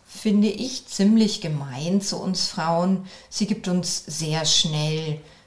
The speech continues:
dieses Gefühl, ausgedient zu haben. Ja, die Knochen werden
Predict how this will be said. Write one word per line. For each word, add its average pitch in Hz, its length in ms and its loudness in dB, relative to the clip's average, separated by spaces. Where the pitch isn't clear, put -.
dieses 147 460 -4
Gefühl, 151 880 -6
ausgedient 139 800 -4
zu 143 260 -6
haben. - 340 -8
Ja, 202 180 4
die 151 300 -2
Knochen 156 500 -4
werden 139 260 -4